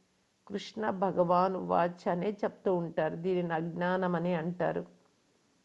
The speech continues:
జ్ఞానం ఒక్క పరంపిత పరమాత్మలో మాత్రమే ఉంది. గీత ద్వారానే సద్గతి లభిస్తుంది. ఆ జ్ఞానం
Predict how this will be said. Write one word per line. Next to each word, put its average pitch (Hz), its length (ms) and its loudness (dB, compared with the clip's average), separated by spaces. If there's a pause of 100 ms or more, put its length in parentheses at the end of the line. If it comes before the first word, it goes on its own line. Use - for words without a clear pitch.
(400)
జ్ఞానం 196 540 2
ఒక్క 196 280 -2
పరంపిత 185 640 0
పరమాత్మలో 180 840 -2
మాత్రమే 175 680 -2
ఉంది. 175 420 -4 (680)
గీత 202 340 -2 (100)
ద్వారానే 180 720 2
సద్గతి 185 680 -2
లభిస్తుంది. 180 1040 -4 (640)
ఆ 175 160 4
జ్ఞానం 180 540 0